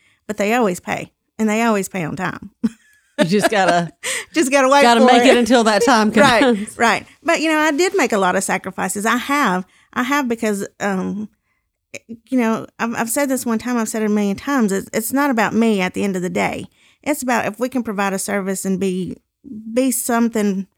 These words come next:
Speaker 1: be a light for somebody else, then
Speaker 2: Mm.
Speaker 1: we've done our job.
Speaker 2: Yes.
Speaker 1: We've done our job. And we see all kinds of, all kinds of, you know, children throughout the day and throughout the week and years. You never know.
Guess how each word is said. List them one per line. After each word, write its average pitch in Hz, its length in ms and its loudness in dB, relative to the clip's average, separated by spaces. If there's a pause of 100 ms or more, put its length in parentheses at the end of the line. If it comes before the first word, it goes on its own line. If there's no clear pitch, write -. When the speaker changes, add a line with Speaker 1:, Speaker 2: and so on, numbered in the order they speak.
(320)
Speaker 1:
be 302 100 -2
a 269 60 4
light 170 360 0 (400)
for 202 100 -6
somebody 180 500 -2
else, 202 220 -8
then 254 200 -2
Speaker 2:
Mm. 269 40 2
Speaker 1:
we've 311 140 0
done 214 180 2
our 147 100 -4
job. - 320 -14 (400)
Speaker 2:
Yes. - 140 -20
Speaker 1:
We've 254 160 -2
done 214 180 2
our 180 140 0
job. - 380 -10 (320)
And 247 340 0 (240)
we 311 220 -6
see 302 180 -4
all 220 140 0
kinds 220 280 -4
of, 202 200 -4 (200)
all 190 160 -4
kinds 202 280 -4
of, 185 140 -4 (260)
you 190 120 -6
know, 180 80 -2
children 208 360 -2
throughout 190 260 -2
the 185 80 -4
day 190 300 0
and 196 260 0
throughout 185 280 -4
the 175 60 -8
week 214 280 -4
and 202 120 -2
years. 233 240 -2 (360)
You 349 80 -2
never 339 240 0
know. 202 360 0